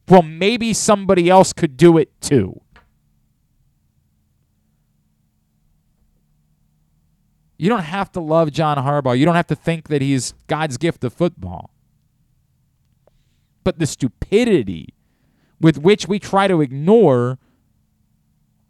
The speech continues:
what he's accomplished as a head coach, which, by the way, has now transcended every player. This is the, until this year,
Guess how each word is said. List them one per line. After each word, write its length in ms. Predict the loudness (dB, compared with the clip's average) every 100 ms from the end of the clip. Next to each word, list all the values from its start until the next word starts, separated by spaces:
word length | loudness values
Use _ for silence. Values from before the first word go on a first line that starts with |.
| _ 0
what 140 | 2
he's 180 | 2 0
accomplished 1040 | -2 -6 -4 0 0 -2 -6 -6 -12 _ _ _ _ -4
as 180 | -2 0
a 60 |
head 260 | -2 -4 -6
coach, 640 | 0 2 2 0 -8 -20 _ _ _ _ _ _ _ _ _ _ _ _ _ _ _ _ _ _
which, 100 | _
by 200 | -2 0
the 80 | 2
way, 440 | 2 0 -2 -6 -12 _ _
has 160 | -10 -4
now 140 | -4
transcended 540 | -2 -4 -6 -6 -4 -2
every 220 | -2 -4
player. 460 | -4 -4 -2 -2
This 220 | -4 -6 -6
is 160 | -8
the, 200 | -6 -8 -8 _ _ _ _ _ _ _ _ _ _
until 340 | -18 -14 -8 -6
this 240 | -6 -6
year, 360 | -4 -2 -2